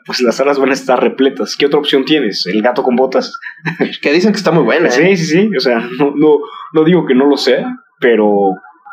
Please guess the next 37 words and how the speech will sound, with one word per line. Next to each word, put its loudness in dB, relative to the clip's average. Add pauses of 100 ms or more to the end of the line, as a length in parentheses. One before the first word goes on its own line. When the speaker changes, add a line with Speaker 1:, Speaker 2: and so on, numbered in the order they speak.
(460)
Speaker 1:
pues, 0
igual 2
no 0
creo 2
que -6
sea 2
una 0
película 2
dirigida 0
a 2
un -2
público 0
tan 2
universal 2
como 2
lo 4
es -4
Avatar. 0 (440)
La -2
cosa 0
con 0
Avatar 2
es 0
que -4
puede 2
disfrutarse -2
por -2
niños, 2 (120)
por -4 (140)
adolescentes, 2
Speaker 2:
Ujú. -10
Speaker 1:
adultos -2
jóvenes, 2 (320)
personas -2
ya 0
más 2
grandes. -2